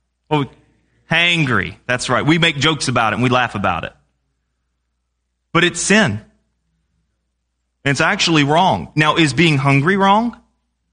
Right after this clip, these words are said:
No. But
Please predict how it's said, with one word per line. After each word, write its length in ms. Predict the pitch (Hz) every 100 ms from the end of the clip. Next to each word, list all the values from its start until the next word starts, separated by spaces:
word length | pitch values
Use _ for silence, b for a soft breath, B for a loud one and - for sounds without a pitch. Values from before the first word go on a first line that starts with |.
| _ -
No. 400 | 131 123 156 - _ _ _ _ _ _ _ _ _ _ _ _ _ _ _ _ _ -
But 560 | 127 117 165 156 -